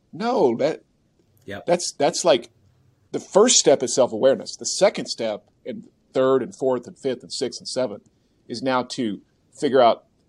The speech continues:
Speaker 1: how do I lead in a healthy way, knowing the way I'm wired? And feedback is, like, your greatest,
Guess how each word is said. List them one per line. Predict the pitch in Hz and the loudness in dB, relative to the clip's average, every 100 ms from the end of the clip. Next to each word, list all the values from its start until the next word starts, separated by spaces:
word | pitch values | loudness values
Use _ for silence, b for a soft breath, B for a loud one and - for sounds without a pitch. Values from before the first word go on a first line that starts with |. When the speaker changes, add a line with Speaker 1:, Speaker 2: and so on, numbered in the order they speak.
| _ _ | _ _
Speaker 1:
how | 151 | 0
do | 156 | 0
I | 123 | 0
lead | 117 131 123 117 _ _ _ _ _ _ _ | -4 -6 -6 -8 _ _ _ _ _ _ _
in | 131 | -14
a | 104 | -14
healthy | - 175 226 143 110 | -2 0 0 -2 -6
way, | 104 95 101 - _ _ _ _ _ | -6 -6 -8 -14 _ _ _ _ _
knowing | 113 131 175 180 127 | -2 4 4 4 0
the | |
way | 107 101 | -2 -4
I'm | 101 | -10
wired? | 104 90 - - _ _ _ _ _ _ _ _ _ _ | -14 -14 -20 -20 _ _ _ _ _ _ _ _ _ _
And | - 113 107 - _ | -2 -2 -2 -14 _
feedback | - 170 226 156 123 - - | -2 0 2 2 0 0 -8
is, | 139 113 | -8 -6
like, | 127 113 - _ _ | -6 -6 -8 _ _
your | 120 151 | -6 -6
greatest, | - 143 143 120 - | -2 -2 0 -4 -8